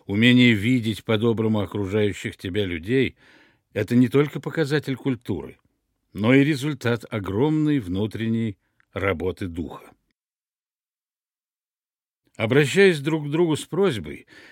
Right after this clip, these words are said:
мы говорим: «Пожалуйста». Просьба —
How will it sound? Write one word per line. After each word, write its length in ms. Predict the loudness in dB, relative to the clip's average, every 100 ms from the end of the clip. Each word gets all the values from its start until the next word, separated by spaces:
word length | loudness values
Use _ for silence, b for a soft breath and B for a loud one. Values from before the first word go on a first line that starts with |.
| B
мы 120 | 0
говорим: 480 | 2 4 4 4 2
«Пожалуйста». 840 | 0 -2 2 0 -2 -10 -16 -20 -20 _ _ _ _ _ _ _ -10
Просьба — 580 | -2 0 -2 0 -2